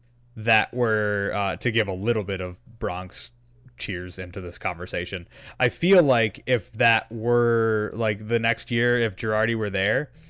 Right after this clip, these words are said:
I don't think there would be a whole lot of difference. I don't think that,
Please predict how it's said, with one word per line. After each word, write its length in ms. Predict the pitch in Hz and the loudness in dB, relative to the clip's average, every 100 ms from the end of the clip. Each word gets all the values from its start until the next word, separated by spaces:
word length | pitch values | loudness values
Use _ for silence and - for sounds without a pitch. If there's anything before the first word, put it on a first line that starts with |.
| - - | -20 0
I 60 | 160 | 4
don't 160 | 160 | 6
think 160 | 131 131 | 4 4
there 120 | 117 | 2
would 200 | 113 104 | 2 0
be 100 | 117 | 0
a 80 | 110 | 0
whole 220 | 107 110 | 0 -2
lot 180 | 104 98 | 0 -2
of 140 | 90 90 | -4 -4
difference. 560 | 104 139 147 - - - 127 | -4 -2 -6 -10 -16 -6 2
I 80 | |
don't 200 | 143 147 - | 2 2 -6
think 460 | - 131 120 - 107 110 | -4 0 0 -4 -12 0
that, 380 | 120 113 - | 0 0 -6